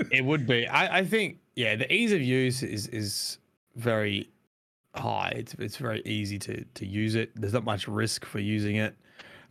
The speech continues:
Um, <clears throat> and I think just as importantly, there's not many tools to deal with it apart from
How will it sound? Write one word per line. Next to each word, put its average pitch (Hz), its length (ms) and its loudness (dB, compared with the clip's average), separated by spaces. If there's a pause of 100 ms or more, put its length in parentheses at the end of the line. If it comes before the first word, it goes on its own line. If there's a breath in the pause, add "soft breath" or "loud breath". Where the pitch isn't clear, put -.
Um, 107 680 4 (440)
<clears throat> 131 680 -4
and 131 420 4 (920 loud breath)
I 139 100 6
think 139 220 2
just 165 280 4
as 131 160 4
importantly, 131 600 4
there's 117 200 2
not 180 160 4
many 165 240 4 (160)
tools 151 600 4
to - 140 -2
deal 123 560 2
with 120 240 2
it - 160 -8 (920)
apart 131 500 2
from 113 440 0